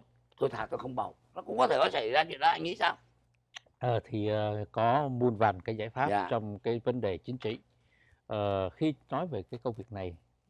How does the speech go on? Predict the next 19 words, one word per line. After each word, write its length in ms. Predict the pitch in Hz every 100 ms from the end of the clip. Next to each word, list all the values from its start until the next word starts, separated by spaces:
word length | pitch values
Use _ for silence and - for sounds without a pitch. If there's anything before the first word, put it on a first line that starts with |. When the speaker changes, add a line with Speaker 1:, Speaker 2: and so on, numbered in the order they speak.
| -
Speaker 2:
ờ, 240 | 107 90 - _
những 140 | 135 185
cái 100 | 139
giải 180 | 107
pháp 180 | 123 143 -
chính 140 | 165
trị 240 | 165 107 120 _ _ _ _ -
là 140 | 98
cái 140 | - 110
chuyện 220 | 104 104 -
nó 120 | 123
phải 160 | 107
nói 120 | 110 123
rằng 180 | 98
là 340 | 98 92 87 82 _ _ - _ _
nó 220 | 107 131
có 160 | - 151
muôn 380 | 143 139 127 104
vàn 260 | 104 90